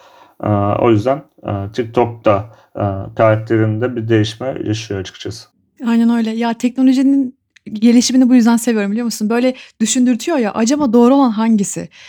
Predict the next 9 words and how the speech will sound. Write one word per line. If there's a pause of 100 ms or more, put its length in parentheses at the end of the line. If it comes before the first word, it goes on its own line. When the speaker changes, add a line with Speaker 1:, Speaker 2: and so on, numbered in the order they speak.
(200)
Speaker 2:
Yani
okey,
nefret
içerikli
söylemi
kimse
görmemeli
çünkü (260)
insanlar